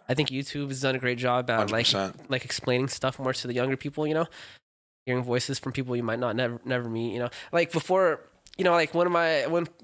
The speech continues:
Speaker 1: person that I really look up to f-, for Muay Thai, like, Kevin Ross, John
Speaker 2: Oh,
Speaker 1: Paul,
Speaker 2: for
Speaker 1: you know,
Speaker 2: sure.
Speaker 1: I can, like, go watch them talk about weight
Speaker 2: Mm.
Speaker 1: cutting and stuff like that, versus before all you would have were interviews about them fighting or whatever fight they're about to do, you know?
Speaker 2: Fair.
Speaker 1: So I, I think that's a,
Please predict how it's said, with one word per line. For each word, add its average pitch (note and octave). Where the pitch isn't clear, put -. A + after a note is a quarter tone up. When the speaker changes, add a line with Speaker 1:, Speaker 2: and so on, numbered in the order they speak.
Speaker 1:
person E3+
that C3
I C3
really C#3+
look C3+
up C3
to D3
f-, C#3
for -
Muay B2+
Thai, B2+
like, A#2
Kevin A#2+
Ross, A#2
John A#2
Speaker 2:
Oh, G#2
Speaker 1:
Paul, G2+
Speaker 2:
for C3
Speaker 1:
you C3
know, G#2
Speaker 2:
sure. E2+
Speaker 1:
I D3+
can, F#3
like, E3+
go D3+
watch C#3
them C3
talk A#2+
about A2
weight B2
Speaker 2:
Mm. A2
Speaker 1:
cutting B2+
and B2
stuff C3+
like C3+
that, A#2+
versus C3
before C3+
all B2+
you C3+
would C3+
have C3
were A#2+
interviews A#2+
about A#2+
them A#2
fighting A#2
or -
whatever B2+
fight B2+
they're A#2+
about A#2
to B2
do, A#2+
you A#2+
know? A#2+
Speaker 2:
Fair. F2+
Speaker 1:
So D3+
I, D#3+
I F3
think G#3
that's F#3+
a, C#3